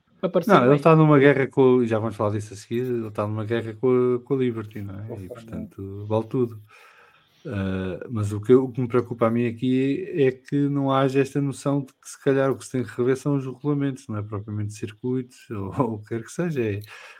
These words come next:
Speaker 2: como é que se aplicam os limites de pista, o que é que faz sentido hoje em dia serem limites de pista, tendo em conta, ah, as, os traçados, não é? Ah,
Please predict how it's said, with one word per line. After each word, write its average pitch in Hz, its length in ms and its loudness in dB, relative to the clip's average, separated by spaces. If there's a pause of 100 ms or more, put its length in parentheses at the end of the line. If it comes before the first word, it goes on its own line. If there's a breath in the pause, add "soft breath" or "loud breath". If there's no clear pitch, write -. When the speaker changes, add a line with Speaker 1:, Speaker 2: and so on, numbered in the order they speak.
Speaker 2:
como 143 140 4
é 147 80 10
que 147 80 0
se 143 80 4
aplicam 131 340 2
os 110 60 2
limites 113 360 0
de - 40 -20
pista, 110 300 -8
o - 20 -14
que - 80 0
é 135 60 2
que 135 100 -8
faz 135 160 0
sentido 120 440 -2
hoje 113 180 0
em 110 80 -4
dia 113 180 -2
serem 110 240 -6
limites 104 400 -4
de - 60 -20
pista, 107 440 -10 (560 soft breath)
tendo 143 220 4
em 143 60 4
conta, 156 440 0 (400)
ah, 175 480 6
as, 165 120 2
os - 180 -2
traçados, 226 560 -2
não 123 140 -8
é? 123 100 -12 (460)
Ah, 101 520 -4